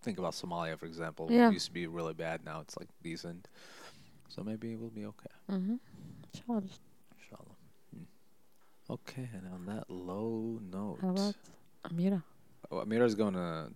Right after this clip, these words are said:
Speaker 1: to college. How do you feel
Speaker 2: Amira
Speaker 1: about
Speaker 2: is
Speaker 1: that?
Speaker 2: my youngest daughter, and she's
Speaker 1: Who's got an
Speaker 2: going to
Speaker 1: attitude?
Speaker 2: <laughs>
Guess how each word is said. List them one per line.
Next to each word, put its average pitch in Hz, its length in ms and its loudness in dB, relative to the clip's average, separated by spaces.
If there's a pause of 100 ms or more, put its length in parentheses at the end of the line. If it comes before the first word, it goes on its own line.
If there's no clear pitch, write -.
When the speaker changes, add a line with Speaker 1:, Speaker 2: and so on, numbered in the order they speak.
Speaker 1:
to 95 120 -6
college. - 560 -4
How 92 60 -2
do 175 80 0
you 165 60 0
feel 160 100 4
Speaker 2:
Amira 170 160 4
Speaker 1:
about 180 80 8
Speaker 2:
is 175 160 4
Speaker 1:
that? - 80 -12
Speaker 2:
my 156 140 2
youngest 156 520 0
daughter, 151 320 0
and 202 420 -2
she's - 280 -4
Speaker 1:
Who's 90 260 -4
got - 220 6
an 95 80 2
Speaker 2:
going - 20 2
to 87 60 0
Speaker 1:
attitude? 90 680 4 (380)
Speaker 2:
<laughs> - 1400 12